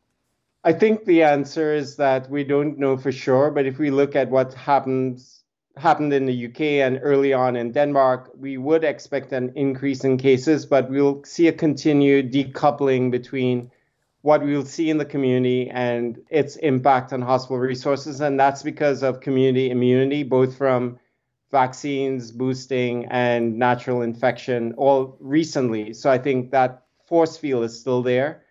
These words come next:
Uh, with that said, I think that, um, you know, uh, many people are worried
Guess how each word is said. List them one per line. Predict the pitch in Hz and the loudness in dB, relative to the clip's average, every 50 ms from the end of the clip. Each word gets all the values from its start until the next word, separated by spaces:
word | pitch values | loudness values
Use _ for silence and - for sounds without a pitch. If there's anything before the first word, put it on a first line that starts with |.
| _ _ _ _ _ _ _ | _ _ _ _ _ _ _
Uh, | 143 139 139 | 0 2 4
with | 156 156 151 | 2 4 4
that | 165 160 160 160 | 4 2 2 0
said, | - - - 170 160 160 160 147 | -4 -4 0 2 2 2 2 0
I | 135 135 131 | -2 -6 -8
think | 131 - 156 143 139 135 131 131 | -6 -8 -6 -6 -6 -8 -8 -4
that, | 143 135 127 123 120 - - - - - - | -2 0 0 0 0 -2 -6 -12 -14 -6 -2
um, | 127 123 120 117 117 117 113 117 113 117 - _ _ _ _ _ _ _ _ _ _ | -2 0 0 -2 -4 -6 -8 -10 -10 -12 -14 _ _ _ _ _ _ _ _ _ _
you | 156 143 | -4 -2
know, | 131 120 117 117 113 - - _ _ _ _ _ _ _ _ _ _ _ _ _ _ _ _ - | 0 0 0 0 -2 -4 -10 _ _ _ _ _ _ _ _ _ _ _ _ _ _ _ _ 2
uh, | 139 127 123 120 117 - - - _ _ _ _ _ _ _ _ 165 | 4 4 6 4 4 0 -6 -16 _ _ _ _ _ _ _ _ -8
many | 165 160 156 160 160 170 160 | -2 0 2 2 2 2 0
people | 160 165 151 147 143 | 0 -2 0 2 2
are | 139 | 4
worried | 135 135 135 131 131 131 120 139 | 4 4 4 4 2 0 -2 -6